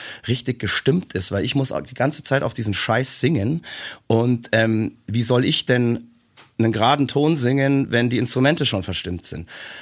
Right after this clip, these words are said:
Und dann ging's aber auch immer mal wieder und dann war das, war wieder auf einmal verstimmt. Ich dachte, „Hey, bin ich irre? Was ist denn hier los?“ Wir haben aber die Show einfach durchgezogen und man muss ja auch sagen, das war ja eine,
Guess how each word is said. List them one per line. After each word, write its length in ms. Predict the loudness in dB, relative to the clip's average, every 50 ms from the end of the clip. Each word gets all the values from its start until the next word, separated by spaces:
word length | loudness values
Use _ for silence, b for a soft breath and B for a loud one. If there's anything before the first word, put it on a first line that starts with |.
| B B B
Und 120 | -2 2
dann 160 | 2 2 2
ging's 360 | 2 2 4 4 4 4 2 0
aber 220 | 0 0 0 0
auch 240 | 0 0 -2 -2 0
immer 200 | 0 2 4 4
mal 260 | 4 4 2 2 2
wieder 440 | 0 -2 0 0 2 2 2 2 2
und 140 | 0 -2 -4
dann 260 | -4 -4 -4 -8 -8
war 80 | -6
das, 260 | -4 -4 -2 -2 -4 -4
war 140 | -4 -4
wieder 220 | -2 -2 0 0 0
auf 100 | 0 2
einmal 140 | 2 2 0
verstimmt. 320 | 0 -2 -2 0 0 -2
Ich 60 | -2 -4
dachte, 200 | -8 -8 -6 -6
„Hey, 160 | -6 -6 -8 -8
bin 240 | -8 -8 -6 -6 -6
ich 200 | -6 -8 -8 -2 0
irre? 340 | 0 0 2 0 0 0
Was 160 | 2 2 0 0
ist 260 | 2 0 0 2 0
denn 100 | -2 0
hier 140 | 2 0 2
los?“ 320 | 2 2 0 0 -2 -6 B B B B B B B B B B B
Wir 120 | 2 4
haben 80 | 4 6
aber 180 | 4 4 4
die 120 | 2 2 2
Show 220 | 4 4 4 4
einfach 380 | 4 2 2 2 0 -2 -4 -16 _ _ _ 2
durchgezogen 720 | 2 2 2 2 -2 -6 -2 -2 0 0 0 0 0 -2 -2
und 100 | 0 2
man 140 | 2 4
muss 180 | 4 2 2 2
ja 100 | 2 2
auch 100 | 2 2
sagen, 380 | 2 2 2 2 2 0 -2 -2
das 200 | -2 -2 2 2
war 140 | 4 4
ja 120 | 4 4 2
eine, 440 | 2 2 2 2 2 2 2 0 -2